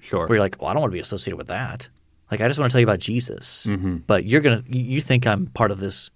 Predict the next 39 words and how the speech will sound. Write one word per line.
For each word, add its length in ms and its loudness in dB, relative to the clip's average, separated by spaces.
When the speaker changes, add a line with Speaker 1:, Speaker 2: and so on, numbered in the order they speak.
Speaker 2:
you 100 -8
know, 140 -12
sort 200 -10
of, 60 -14
you 240 -18
know, 80 -16
c-, 120 -12
more 680 6
crazed 600 2
fringe 440 -2
of 100 -12
things. 560 -14
Speaker 1:
Yeah. 260 -2
Speaker 2:
So 300 -12
I 80 8
think 160 4
those 180 4
are, 260 -2
those 160 -2
are 60 -2
all 120 0
sorts 320 -6
of, 200 -8
uh, 440 -2
realities 880 -2
that, 300 -6
that 120 -4
we 100 -4
face 320 -4
today 360 -2
in, 120 -6
in, 240 -8
in 200 -10
terms 200 -6
of 60 -8
even 120 -8
thinking 480 -4
about 260 -10
evangelism, 720 -14